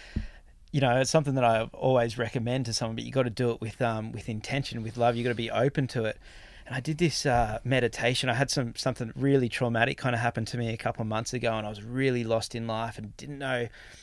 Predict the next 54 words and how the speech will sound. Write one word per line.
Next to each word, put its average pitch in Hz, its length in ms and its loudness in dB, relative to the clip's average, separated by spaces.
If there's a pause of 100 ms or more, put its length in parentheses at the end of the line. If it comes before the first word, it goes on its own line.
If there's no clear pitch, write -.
and 113 100 -6
I 120 40 0
didn't 135 240 -2
feel 135 160 2
myself. 135 600 4
I 120 80 4
had 113 140 0
lost 139 240 0
my 120 100 2
masculinity, 131 920 0
I'd 120 120 -2
lost 131 200 -2
my 120 100 0
manhood, 123 560 0
and 117 100 0
I, 110 200 -2 (760)
and 123 120 -4
I 120 100 -2
had 113 160 -8
done 160 180 4
it 143 100 2
to 143 120 -2
myself, 139 500 4
and 135 80 0
I 123 60 4
just 127 200 -2
wanted 135 240 4
answers. 131 440 0
And 123 100 2
I 113 60 -2
sat - 260 0
there 151 100 0
and 131 80 2
I 120 40 -2
started 120 320 0
meditating. 120 560 0
I 117 40 -6
started 127 220 -6
doing 123 140 -4
this 113 100 -6
breath 117 340 -6
work, 117 320 -4 (680)
and 131 80 0
I 113 40 -2
couldn't 165 440 2
break 131 380 0 (420)
the - 200 -6
ego. 135 380 2
I 113 60 -6
couldn't 165 400 -6
break 135 260 0
to 131 100 -2
see - 380 4
it. - 180 -2